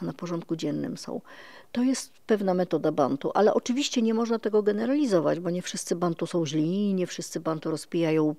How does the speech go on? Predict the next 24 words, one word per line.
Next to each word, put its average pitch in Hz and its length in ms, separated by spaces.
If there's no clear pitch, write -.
pigmejów 160 680
i 175 60
nie 165 120
wszyscy - 360
Baka 165 480
są - 220
pijani. 208 540
Szef 175 400
wioski, 170 640
e, 165 240
właśnie, 156 800
e, 160 300
w - 80
której 160 420
gościliśmy, 170 960
na 208 140
końcu, 175 520
bo 196 120
wcześniej 170 380
byliśmy 165 380
jeszcze 156 220
w 160 60
innych 160 300
wioskach, 165 560